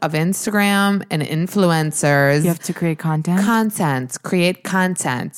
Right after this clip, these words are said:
Speaker 1: Don't you hear, didn't you hear Kim on Keeping Up always
Speaker 2: But
Speaker 1: being like, "I need vacation content"? This, c-, I'm not like that. I'm not that bitch. But so many Instagram people,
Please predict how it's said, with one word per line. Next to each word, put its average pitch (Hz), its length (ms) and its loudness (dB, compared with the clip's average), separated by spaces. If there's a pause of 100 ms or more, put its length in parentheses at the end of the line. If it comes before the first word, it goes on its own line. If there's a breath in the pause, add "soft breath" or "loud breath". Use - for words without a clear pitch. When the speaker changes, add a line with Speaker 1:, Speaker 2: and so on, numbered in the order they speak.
(140)
Speaker 1:
Don't 240 160 0
you 330 160 0
hear, 277 240 0
didn't 285 240 -2
you 392 80 4
hear 349 160 2
Kim 214 320 0
on 220 160 2
Keeping 196 320 0
Up 156 260 0
always 165 220 4
Speaker 2:
But - 100 -2
Speaker 1:
being 185 160 2
like, 175 280 0 (260 loud breath)
"I 220 100 0
need 233 480 0 (220 loud breath)
vacation 226 680 2
content"? 147 720 -2 (220 loud breath)
This, 226 240 2
c-, - 120 -6 (120)
I'm 311 140 2
not 359 200 2
like 202 260 0
that. 123 380 -2
I'm 233 180 2
not 285 200 0
that 175 240 2
bitch. - 400 -2 (260 loud breath)
But 170 420 0 (320)
so - 280 0
many 262 240 0
Instagram 220 520 2
people, 254 540 0